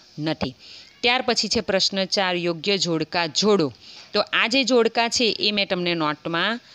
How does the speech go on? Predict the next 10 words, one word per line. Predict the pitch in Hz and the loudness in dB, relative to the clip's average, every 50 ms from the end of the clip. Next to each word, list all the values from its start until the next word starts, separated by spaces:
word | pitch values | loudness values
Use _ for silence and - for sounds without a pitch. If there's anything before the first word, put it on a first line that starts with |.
| - - - - | -20 -20 -16 -8
લખાવ્યા | 139 147 147 - - 160 160 156 135 147 160 180 202 233 277 330 330 _ - - _ _ - - | -6 -6 -6 -4 -4 -4 -4 -2 -2 -2 -2 0 0 0 -2 -4 -6 _ -18 -20 _ _ -6 -4
છે, | - - 170 135 123 - | -2 -2 -2 -2 -2 -2
બરાબર? | 160 190 214 220 254 269 254 | 0 0 2 2 0 0 0
તમને | 240 - 180 175 175 175 | -4 -6 -4 -2 -2 -2
કહ્યું | - 180 175 180 202 226 | 0 0 0 2 2 0
છે | 208 - 190 | 0 0 -2
કે | - 175 | -2 -2
નોટમાં | 170 165 156 - - - 175 170 170 175 | -2 -2 -2 -4 -4 -4 -4 -2 0 0
લખવાનું | 175 180 - - 233 220 214 202 175 165 | 0 -2 -2 -2 -2 -2 0 0 -2 -2
છે, | - - 160 156 | -2 -2 -2 -4